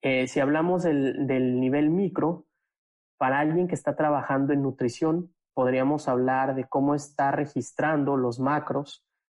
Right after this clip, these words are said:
que están ingiriendo sus pacientes, el ni-, el número de calorías, el número de horas de actividad física y cómo esto a su vez va impactando, por ejemplo, el índice de masa corporal, el porcentaje de masa muscular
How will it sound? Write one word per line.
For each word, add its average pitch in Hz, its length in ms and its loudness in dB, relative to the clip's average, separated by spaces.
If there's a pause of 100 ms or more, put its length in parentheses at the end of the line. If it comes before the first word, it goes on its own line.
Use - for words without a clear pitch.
(140)
que 117 320 0
están 123 340 -2
ingiriendo 127 540 0
sus 123 180 -10
pacientes, 160 960 -2
el 127 160 -2
ni-, 123 140 2
el 120 320 2
número 135 240 2
de 135 100 0
calorías, 156 800 0
el 123 100 0
número 120 300 0
de 117 260 -2
horas 131 280 -2
de 135 40 -2
actividad 120 400 -2
física 175 560 -6 (320)
y 139 80 -8
cómo 156 380 0
esto 156 280 -2
a - 40 -8
su 127 180 -6
vez 147 400 -4 (160)
va 123 180 -2
impactando, 135 720 -2
por 117 140 -6
ejemplo, 123 600 -2
el 123 160 -2
índice 123 340 -2
de 117 100 -2
masa 113 280 -6
corporal, 170 680 -2 (320)
el 123 120 -4
porcentaje 120 600 -4
de 120 80 0
masa 113 260 -6
muscular 147 720 -4